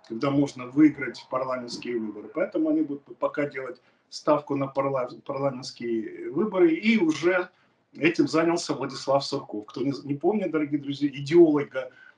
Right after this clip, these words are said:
э, значит, Донбасса, вот этой всей,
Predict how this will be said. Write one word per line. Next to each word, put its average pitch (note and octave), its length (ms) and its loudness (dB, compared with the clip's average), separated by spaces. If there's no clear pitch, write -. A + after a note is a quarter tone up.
э, A#2 500 -4
значит, A#2 500 -8
Донбасса, D#3+ 680 4
вот D3 180 0
этой C3+ 260 -8
всей, A#2+ 440 -6